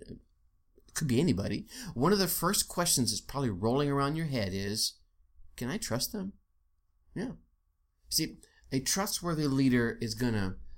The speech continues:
focus on character over success, right? They're gonna see the potential. They're gonna focus on shared goals versus that personal agenda. A good leader doesn't really focus on their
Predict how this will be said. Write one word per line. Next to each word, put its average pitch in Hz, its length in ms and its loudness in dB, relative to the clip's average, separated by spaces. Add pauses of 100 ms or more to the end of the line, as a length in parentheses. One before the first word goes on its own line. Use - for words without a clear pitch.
(120)
focus 143 540 4
on 127 280 2
character 120 600 -2
over 110 200 0
success, - 800 -2
right? 123 160 -8
They're 151 100 -2
gonna 175 160 4
see 160 200 8
the 131 100 2
potential. - 720 -2 (460)
They're 127 100 0
gonna 135 180 4
focus 147 400 0
on 123 100 4
shared 165 560 2
goals 151 420 4
versus 127 400 2
that 113 240 -2
personal 151 580 4
agenda. 117 580 0 (340)
A 104 100 -2
good 117 240 2
leader 147 300 2
doesn't 151 340 2
really 170 420 0 (280)
focus 170 460 0
on 156 160 2
their 147 280 2